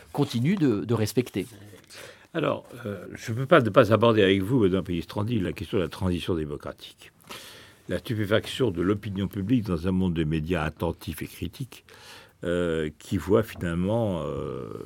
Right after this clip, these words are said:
Speaker 2: un franco-dictateur, comme on dit,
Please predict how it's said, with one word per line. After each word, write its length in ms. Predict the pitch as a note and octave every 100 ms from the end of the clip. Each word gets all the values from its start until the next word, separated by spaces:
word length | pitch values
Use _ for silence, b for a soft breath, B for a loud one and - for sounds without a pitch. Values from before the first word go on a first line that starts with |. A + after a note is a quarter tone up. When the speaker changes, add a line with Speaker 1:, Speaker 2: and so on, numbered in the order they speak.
| - G1+ - - - E2 F2+ -
Speaker 2:
un 100 | D#2+
franco-dictateur, 960 | D2 F#2 F2 F2 D#2+ D#2 F2+ F2 - B2+
comme 200 | - D2
on 80 | D2
dit, 220 | G2 C3